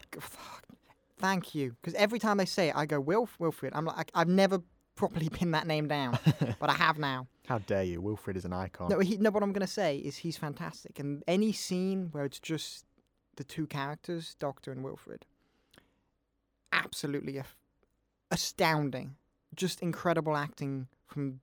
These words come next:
Speaker 1: both of them. And talking about, speaking of acting, every single performance in this entire arc, these two episodes, amazing.
Speaker 2: Besides maybe the hammy John Sim.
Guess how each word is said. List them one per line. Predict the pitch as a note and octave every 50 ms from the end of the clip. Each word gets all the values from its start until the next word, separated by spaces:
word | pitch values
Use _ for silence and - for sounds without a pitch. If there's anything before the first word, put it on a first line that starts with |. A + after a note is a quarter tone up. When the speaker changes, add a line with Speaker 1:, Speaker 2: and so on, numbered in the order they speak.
| _
Speaker 1:
both | - D3 C#3 C3
of | D3 C3+
them. | C3+ C3+ -
And | E3+ F3+ E3 D#3 - _
talking | - G#3 F#3 -
about, | E3+ D#3 D#3 - D#3+
speaking | - - D#3+ D#3 C#3+
of | C#3
acting, | D3 D3 D3 - - - - - D3+ - _ - - _ _ _ _ _ _ _ _ _ _ _ - - - - -
every | G3+ G#3 G3 - G3+ A3 G#3
single | F#3+ - - G3+ F#3+ F#3 E3 E3+ E3+ D#3+ D#3 D3+ - _ _ _ _ _ _ _ _ -
performance | E3 D3 - F3+ E3+ D#3 C3+ C3 B2+ B2+ - - -
in | D3+ D3
this | C#3+ C#3 -
entire | D#3 D3 C3+ - - - - D#3 D3+ C#3+ C#3+ C#3 C#3 C3+ C#3 - _ _ _ _ _ _ _ _ _ _ _ _ _ _ _ _ _ _ -
arc, | D3+ D3 C3 - - - -
these | - D3 C3+ -
two | - D3+ D3
episodes, | C#3 - - - - - - - - - - - -
amazing. | - D3 C#3 C3+ B2+ B2+ B2+ C3 B2+ B2 - _ _ _ _ _ _ _ _ _ _ _ _ _ _ _ _ _
Speaker 2:
Besides | - G#2 - - G#2 F#2+ F2+ -
maybe | - F2+ F2+ E2 E2+ E2 D#2+ - _ _ _ _ _
the | - -
hammy | - - - G2 F2+ F2 E2 E2+
John | - F2 E2+ E2 E2
Sim. | - - F#2 E2 D#2+